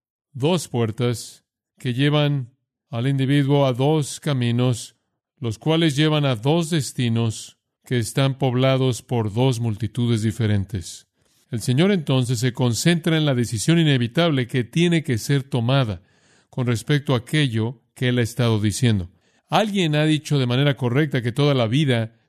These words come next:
concentra al hombre en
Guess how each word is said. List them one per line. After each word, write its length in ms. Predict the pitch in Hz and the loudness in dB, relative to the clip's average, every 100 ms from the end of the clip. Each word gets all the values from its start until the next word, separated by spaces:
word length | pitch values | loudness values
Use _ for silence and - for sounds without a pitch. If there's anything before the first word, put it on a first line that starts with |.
| _ | _
concentra 960 | 135 127 - 170 175 175 165 156 - | -2 -2 0 0 0 0 -2 -2 -6
al 240 | - 120 127 | -4 0 2
hombre 600 | 165 160 156 151 147 - _ _ | 2 0 0 0 -2 -8 _ _
en 580 | 135 135 139 135 135 135 | -4 -2 0 -2 -6 -12